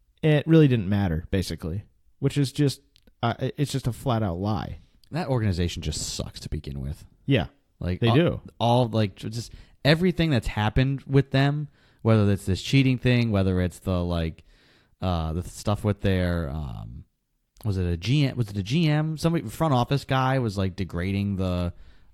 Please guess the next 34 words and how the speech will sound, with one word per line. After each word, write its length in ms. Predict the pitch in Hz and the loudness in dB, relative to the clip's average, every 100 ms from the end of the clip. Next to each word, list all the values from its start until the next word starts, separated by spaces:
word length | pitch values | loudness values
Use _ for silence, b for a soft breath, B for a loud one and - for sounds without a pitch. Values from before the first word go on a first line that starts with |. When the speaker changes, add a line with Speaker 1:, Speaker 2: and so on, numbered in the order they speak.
| - | -10
Speaker 2:
uh, 360 | 87 78 73 76 | -8 -6 -8 -10
that 160 | 80 | -10
woman 300 | - 95 98 | -6 -2 -2
in 60 | 95 | -2
the 100 | 87 | -4
locker 300 | 82 87 98 | -4 -6 -4
room. 100 | 98 | -4
Like, 180 | 98 90 | -4 -6
it's 140 | 143 | -6
just 240 | 156 147 - b b b b b b | -6 -8 -14 b b b b b b
Speaker 1:
This 180 | 139 151 | 0 4
is 80 | 160 | 4
the 80 | |
best 260 | 113 107 - | 4 2 0
one. 180 | 71 71 | -4 -4
Ready 180 | 92 98 | -2 -2
for 120 | 110 | -4
this 180 | 98 - | -6 -4
one? 200 | 104 107 - - | -4 -6 -12 -6
Let 80 | |
me 80 | 101 | -4
see 140 | 104 104 | -2 -4
if 60 | |
I 40 | 95 | -4
can 140 | 87 | -6
find 260 | - 82 80 | -6 -6 -6
it 100 | - | -8
real 220 | 82 78 | -8 -6
quick. 220 | - 71 | -8 -8
But 100 | - | -2
Speaker 2:
no, 140 | 113 139 | 0 0
no 180 | 117 135 | 2 2
morals 480 | 120 90 82 76 - | 2 -2 -2 -4 -6
there 300 | 76 67 | -6 -8